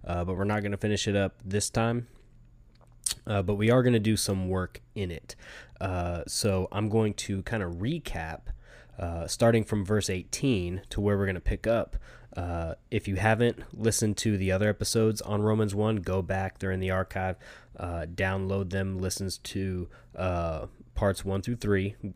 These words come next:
uh, and we start from verse one and we go all the way through verse twenty-five. So, but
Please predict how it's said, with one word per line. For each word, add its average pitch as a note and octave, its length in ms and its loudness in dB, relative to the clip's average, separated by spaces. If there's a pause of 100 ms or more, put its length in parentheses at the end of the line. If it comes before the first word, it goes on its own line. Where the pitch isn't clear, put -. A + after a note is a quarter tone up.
uh, F2 260 -4
and F2+ 180 -4
we F2+ 260 0 (100)
start - 460 0
from F2+ 180 -4
verse F#2 260 -2
one F2+ 260 0
and F2+ 80 -2
we F2+ 100 -2
go F2 180 -2
all F#2 160 0
the G#2 60 -2
way F#2 300 0 (360)
through G2+ 200 2
verse F#2 400 2
twenty-five. F2+ 680 -4 (180)
So, F#2 240 0
but E2+ 340 -2